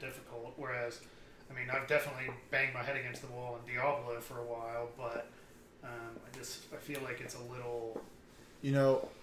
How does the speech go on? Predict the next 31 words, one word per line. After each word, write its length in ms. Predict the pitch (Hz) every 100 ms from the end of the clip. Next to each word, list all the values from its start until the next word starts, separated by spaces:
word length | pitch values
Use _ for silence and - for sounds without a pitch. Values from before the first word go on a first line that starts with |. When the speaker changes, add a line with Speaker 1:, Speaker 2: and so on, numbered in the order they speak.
| - 120
Speaker 1:
different. 420 | 170 - 139 120 - - - -
Um, 300 | 135 123 120
Speaker 2:
Right. 340 | 117 107 104 101 - - - - -
You 60 | 156
know 60 |
what 80 | 151
I'll 120 | 131
say 260 | 131 127 113
is 200 | 107 98
this, 420 | 101 98 - -
and 120 | - 117
I 20 |
think 160 | 127
this 160 | 120 113
will 60 | 107
probably 500 | - 107 107 101 101 - - - - - - - -
finish 340 | - 120 110 -
us 140 | 98
up 180 | 101 -
here. 300 | 107 98 101 - - - - - - - 131
You 100 | 127
know, 60 |
a 40 | 120
couple 240 | 175 151
years 220 | 139 143
ago, 260 | 123 127 117
I 40 | 117
probably 260 | - 120 117
would 360 | 110 113 113 110 127
immediately 440 | 120 120 117 113
have 120 | 107